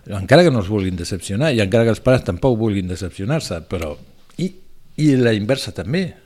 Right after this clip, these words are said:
els pares decepcionen als, als adolescents. Que, que els tinguin en compte, que,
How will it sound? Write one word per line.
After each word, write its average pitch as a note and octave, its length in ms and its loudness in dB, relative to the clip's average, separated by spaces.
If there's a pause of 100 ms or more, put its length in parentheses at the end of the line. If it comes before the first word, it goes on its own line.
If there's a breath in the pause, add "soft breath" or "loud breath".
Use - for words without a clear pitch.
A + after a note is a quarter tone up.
(120)
els - 120 -12
pares A2+ 300 -4
decepcionen F#2+ 760 -6
als, D#2+ 680 -16
als F2 200 -10
adolescents. F2 640 -8 (880 loud breath)
Que, C3 140 2 (180)
que B2+ 80 0
els A#2+ 240 -2
tinguin G3 320 2
en G#2+ 160 0
compte, F#2 480 -2
que, F2+ 480 -4